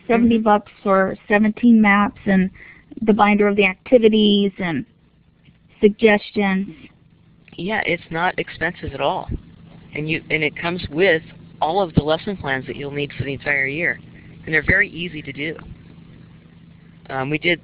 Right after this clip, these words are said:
Speaker 1: And of course, he has great graphics and
Speaker 2: Mm-hmm.
Speaker 1: fantastic ideas.
Speaker 2: Oh, yeah. Yeah, yeah, yeah. And of course, you know, you can change them up. Like I, I changed one of them from, um,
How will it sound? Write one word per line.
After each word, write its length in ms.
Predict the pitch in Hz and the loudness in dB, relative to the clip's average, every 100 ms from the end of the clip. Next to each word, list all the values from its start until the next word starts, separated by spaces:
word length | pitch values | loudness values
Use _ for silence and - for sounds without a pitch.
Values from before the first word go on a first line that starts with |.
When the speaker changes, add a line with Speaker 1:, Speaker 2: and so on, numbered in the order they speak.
| - | 2
Speaker 1:
And 100 | 240 | 6
of 100 | 226 | 6
course, 240 | - 240 226 | 8 6 6
he 180 | 170 220 | 2 4
has 140 | 226 214 | 4 4
great 280 | - 226 214 | 4 4 4
graphics 800 | 226 220 208 208 214 202 208 - | 4 4 4 4 2 2 0 -6
and 400 | 202 185 180 - - _ _ | -4 -2 -4 -8 -14 _ _
Speaker 2:
Mm-hmm. 520 | - 165 156 165 220 - _ _ _ _ _ - - | -10 -8 -6 -4 -6 -8 _ _ _ _ _ -20 2
Speaker 1:
fantastic 600 | 240 220 277 247 - 220 | 4 6 2 2 -2 -4
ideas. 580 | 196 196 190 175 143 85 - _ - | -2 -2 -2 -2 -4 -8 -12 _ -10
Speaker 2:
Oh, 140 | 196 | -8
yeah. 440 | 147 156 165 123 - - - | -2 2 4 2 -2 -14 -20
Yeah, 160 | - 160 | -10 -6
yeah, 160 | 151 | -4
yeah. 240 | 147 139 117 - - - - - - - - - - - - - | -4 -6 -8 -16 -20 -20 -20 -20 -20 -20 -20 -20 -20 -20 -20 -12
And 120 | 185 202 | -4 -2
of 100 | 190 | 0
course, 240 | 233 190 - | 0 0 0
you 80 | |
know, 80 | 208 | 2
you 120 | 175 | 2
can 300 | 170 185 165 156 | 0 -4 -4 -6
change 380 | - 160 165 | -2 -2 -2
them 160 | 156 143 | -4 0
up. 240 | 139 135 | 0 0
Like 220 | 143 127 135 | -2 -4 0
I, 160 | 135 - - - - | -2 -2 -14 -20 -12
I 120 | 147 | -8
changed 440 | - 156 147 135 | -6 -4 -4 -6
one 140 | 135 139 | -4 -4
of 80 | 135 | -4
them 180 | 139 131 - | -6 -8 -6
from, 400 | 135 127 127 120 | -4 -2 -4 -8
um, 420 | 123 123 117 | -6 -4 -6